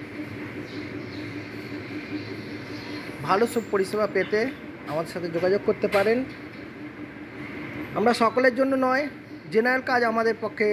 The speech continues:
এই মুহূর্তে আর করা সম্ভব হচ্ছে না। আমরা neuro rehab,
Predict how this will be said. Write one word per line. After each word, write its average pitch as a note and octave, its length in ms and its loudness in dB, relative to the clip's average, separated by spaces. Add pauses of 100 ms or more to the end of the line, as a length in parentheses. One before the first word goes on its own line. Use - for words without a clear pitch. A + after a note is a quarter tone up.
(520)
এই G#3+ 120 2
মুহূর্তে A3+ 320 4
আর G3 140 2
করা F#3+ 140 4 (100)
সম্ভব A3 300 2
হচ্ছে A#3+ 260 4
না। B3 60 6 (1400)
আমরা G#3 180 6 (480)
neuro A#3+ 300 6 (260)
rehab, G3+ 300 4